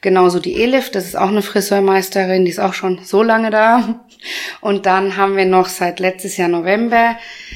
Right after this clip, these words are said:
ganz frisch im Team die Letizia. Das ist eine Friseurin in Vollzeit und eine Auszubildende, die Büschra.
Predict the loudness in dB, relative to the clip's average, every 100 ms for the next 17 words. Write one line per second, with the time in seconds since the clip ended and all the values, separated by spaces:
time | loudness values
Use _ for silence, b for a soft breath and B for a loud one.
0 | B B -4 -4 -2 0 0 2 0 2
1 | 2 2 -2 -2 -2 -2 2 2 2 -2
2 | -18 -6 -2 -2 -4 -4 0 2 4 2
3 | 0 -4 _ _ B B B _ -8 -4
4 | 2 2 4 2 0 -2 2 2 2 0
5 | 2 4 4 0 B B -8 -4 -2 0
6 | 2 0 -2 -6 -2 2 4 4 2 0
7 | -4 -10 _ -2 0 -2 -2 -2 -4 -4